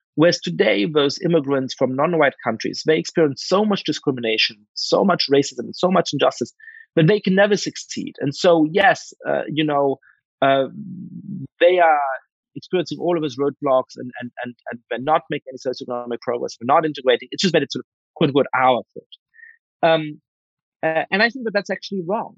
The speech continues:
In this book, I look at, uh, uh, what the real state of our diverse societies is like.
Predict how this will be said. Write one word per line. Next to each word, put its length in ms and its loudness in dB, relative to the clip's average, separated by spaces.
In 120 -2
this 140 -2
book, 280 0
I 80 0
look 380 0
at, 280 2
uh, 480 2
uh, 240 0
what 300 0
the 80 -4
real 240 0
state 380 -4
of 100 -10
our 160 0
diverse 320 -2
societies 600 -6
is 160 -14
like. 280 -6